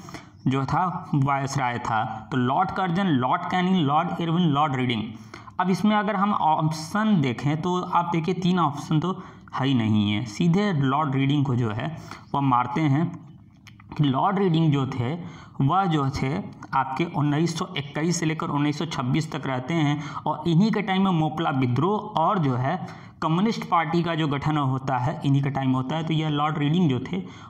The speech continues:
वह जो थे यहूदी हुआ करते थे। ठीक, निम्नलिखित में से किसने जो है सर्वप्रथम भारत में एक प्रथम मुस्लिम राज्य का प्रस्ताव रखा? तो आगा खां, एमएन जिन्ना, लियाकत अली, मोहम्मद इकबाल। अब थोड़ा सा दे-, देखिएगा तो एमएन जिन्ना तो मुस्लिम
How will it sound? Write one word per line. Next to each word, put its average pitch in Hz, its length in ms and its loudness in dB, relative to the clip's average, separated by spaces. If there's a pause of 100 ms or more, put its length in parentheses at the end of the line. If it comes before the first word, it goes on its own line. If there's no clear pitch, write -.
(120)
वह 156 120 0
जो 131 140 0
थे 139 140 0
यहूदी 120 480 2
हुआ 107 260 -2
करते 123 300 -4
थे। - 180 -6
ठीक, - 500 -10 (320)
निम्नलिखित 180 420 2
में 202 160 2
से 196 140 -2
किसने 196 400 0
जो 160 120 0
है 156 140 -2
सर्वप्रथम 180 640 -2
भारत 143 400 2
में 160 180 2
एक 160 220 -4
प्रथम 165 220 -2
मुस्लिम 156 480 2
राज्य 135 300 0
का 151 160 -2 (400)
प्रस्ताव 127 380 -2
रखा? - 380 -6 (320)
तो 160 60 -6
आगा 147 400 2
खां, 175 560 -2
एमएन 147 220 4
जिन्ना, 160 300 4
लियाकत 127 540 0
अली, 147 180 2
मोहम्मद 131 480 2
इकबाल। 120 440 2 (540)
अब 156 280 0 (100)
थोड़ा 190 160 0
सा 196 100 -2
दे-, 175 320 -2
देखिएगा 160 460 0
तो 175 180 -6
एमएन 156 280 2
जिन्ना 175 320 4
तो 185 160 0
मुस्लिम 175 480 0